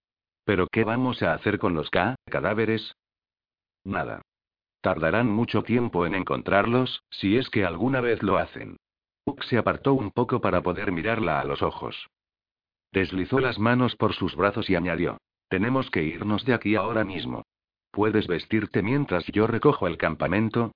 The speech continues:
Hani asintió y él se obligó a soltarla porque sabía que tenía mucho que hacer y que tenía que hacerlo rápido. Mientras ella se vestía y se limpiaba la herida con una toalla húmeda, Uk siguió vigilándola,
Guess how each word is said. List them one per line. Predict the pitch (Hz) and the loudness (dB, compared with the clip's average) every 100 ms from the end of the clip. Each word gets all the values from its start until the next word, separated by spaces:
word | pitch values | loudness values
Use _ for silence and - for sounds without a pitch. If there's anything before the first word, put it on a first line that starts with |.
| _ _ _ _ _ _ _ _ | _ _ _ _ _ _ _ _
Hani | - 127 117 110 | -2 0 0 -4
asintió | 104 98 85 101 | 0 -2 0 -2
y | 123 110 | 0 -2
él | 110 | -2
se | 107 | 0
obligó | 95 92 87 107 | 0 0 -2 -2
a | 107 | -2
soltarla | 104 92 104 101 101 | -4 -2 0 0 0
porque | 101 85 98 | 0 0 -2
sabía | - 87 98 76 | -2 0 2 0
que | - 85 | -2 -2
tenía | 76 92 87 | 0 0 0
mucho | 107 131 - 123 | 0 -2 -2 -2
que | 98 | -2
hacer | 82 104 113 | 0 2 2
y | 110 | 0
que | 85 | 0
tenía | 76 85 117 113 | 0 -2 -4 -2
que | 110 | -2
hacerlo | - 117 101 107 | 0 0 0 0
rápido. | 78 - - 104 _ _ _ _ - | -2 -2 -8 -12 _ _ _ _ -2
Mientras | 95 87 82 78 107 | 0 0 -2 0 0
ella | 117 117 | 0 0
se | - | 0
vestía | 82 71 - 101 104 | 0 -2 -2 0 0
y | |
se | 92 113 | 0 -2
limpiaba | 85 85 120 113 107 | -2 0 2 2 0
la | 76 | -2
herida | 69 107 120 | 0 0 0
con | 120 95 | 0 -2
una | 92 92 | -2 0
toalla | 90 87 107 87 | 2 2 2 -2
húmeda, | 85 117 117 107 107 - | 0 0 2 2 0 -4
Uk | - | -8
siguió | - 76 80 95 | -6 -6 -2 -2
vigilándola, | 104 - 98 104 107 113 95 | -2 0 2 4 4 2 0